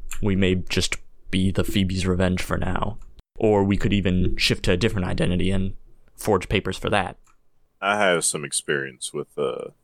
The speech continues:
Speaker 2: forging documents, so I could probably whip something up.
Speaker 1: Beyond that, they say the Beast did, because the Beast owned the vessel,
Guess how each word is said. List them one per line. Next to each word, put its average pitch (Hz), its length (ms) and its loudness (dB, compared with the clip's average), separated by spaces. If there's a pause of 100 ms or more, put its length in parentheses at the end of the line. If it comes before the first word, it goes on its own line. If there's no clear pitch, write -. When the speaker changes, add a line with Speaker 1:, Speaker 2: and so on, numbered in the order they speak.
(160)
Speaker 2:
forging 76 420 -4
documents, 69 600 -4
so 67 360 -4 (140)
I 78 100 -2
could 73 140 -8
probably 73 260 2
whip 71 200 0
something 71 360 -2
up. 73 160 0 (220)
Speaker 1:
Beyond 104 400 2
that, 92 340 0 (120)
they 95 140 2
say 92 640 0 (120)
the - 80 -2
Beast - 640 2
did, 98 580 2 (420)
because 120 440 2
the 110 100 2
Beast 98 300 -2
owned 101 240 4
the 95 160 0
vessel, 92 580 -2